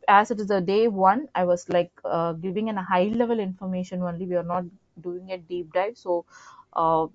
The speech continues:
we got some introduction to DevOps, uh, portal,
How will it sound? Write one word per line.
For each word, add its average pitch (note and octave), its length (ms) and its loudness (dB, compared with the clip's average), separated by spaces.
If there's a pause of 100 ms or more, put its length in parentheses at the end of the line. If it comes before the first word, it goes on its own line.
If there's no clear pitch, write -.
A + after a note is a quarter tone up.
(100)
we F#3+ 180 -2
got F3 340 2
some G#3+ 300 -4
introduction G#3 760 -2
to F#3+ 180 -4 (120)
DevOps, F3 540 2
uh, D#3 180 0 (180)
portal, F#3 320 4